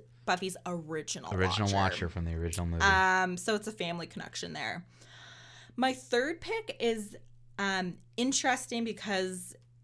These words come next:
Speaker 1: it's, the performance had multiple layers. So it's William Dafoe.
Speaker 2: Another great actor.
Speaker 1: He plays Max Sch-, Schreck. I don't know if I'm pronouncing that actor's name right. So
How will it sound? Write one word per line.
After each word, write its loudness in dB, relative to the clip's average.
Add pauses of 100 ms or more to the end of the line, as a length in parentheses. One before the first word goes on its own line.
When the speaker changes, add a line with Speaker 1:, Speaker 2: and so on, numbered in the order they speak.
(160)
Speaker 1:
it's, -2 (640)
the 0
performance 2
had 0
multiple 0
layers. -4
So 4
it's -2
William 2
Dafoe. 0 (120)
Speaker 2:
Another 0
great -2
actor. -6
Speaker 1:
He -4
plays -2 (100)
Max -2 (120)
Sch-, -6
Schreck. 0 (500)
I -4
don't -4
know 0
if -4
I'm -2
pronouncing -4
that -6 (460)
actor's -4
name -8
right. -6
So 2